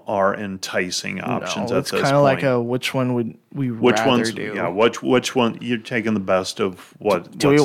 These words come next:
Speaker 2: we, do we
Speaker 1: there.
Speaker 2: want the seven-hour road trip or do you want the,
Speaker 1: Yeah.
Speaker 2: the nine-hour road trip?
Speaker 1: Yeah.
Speaker 2: Like
Speaker 1: And we're waiting on, I mean, uh, it's public, the whole Jamestown thing and where they're gonna end up.
Speaker 2: Yeah.
Speaker 1: I mean, what,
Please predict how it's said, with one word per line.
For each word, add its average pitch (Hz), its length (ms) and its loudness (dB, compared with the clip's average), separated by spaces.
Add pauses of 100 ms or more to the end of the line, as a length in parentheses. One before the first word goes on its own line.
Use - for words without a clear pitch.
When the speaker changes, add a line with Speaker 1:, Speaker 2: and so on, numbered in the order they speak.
Speaker 2:
we, - 60 -2
do 160 60 6
we 165 80 10
Speaker 1:
there. 170 40 8
Speaker 2:
want 170 220 4
the 147 80 -2
seven-hour 147 460 6
road 139 160 6
trip 143 260 2
or 123 40 0
do 123 60 0
you 120 100 2
want 117 180 -2
the, 110 220 -6
Speaker 1:
Yeah. 104 100 -10
Speaker 2:
the 113 80 -4
nine-hour 110 360 -6
road 71 180 -10
trip? - 280 -12 (100)
Speaker 1:
Yeah. 104 160 -10
Speaker 2:
Like - 240 -10 (560)
Speaker 1:
And 147 220 6
we're 156 160 8
waiting 143 480 4
on, 123 560 2 (300)
I 120 80 -2
mean, 107 340 0
uh, 101 240 -4 (140)
it's 110 180 -6
public, 117 520 2
the 104 120 0
whole 107 200 6
Jamestown 104 760 0
thing 107 320 0
and 98 160 0
where 101 160 4
they're 101 180 2
gonna 101 220 -2
end 98 240 -2
up. 104 220 2
Speaker 2:
Yeah. 107 120 0
Speaker 1:
I 98 40 2
mean, 98 300 -2
what, 104 240 2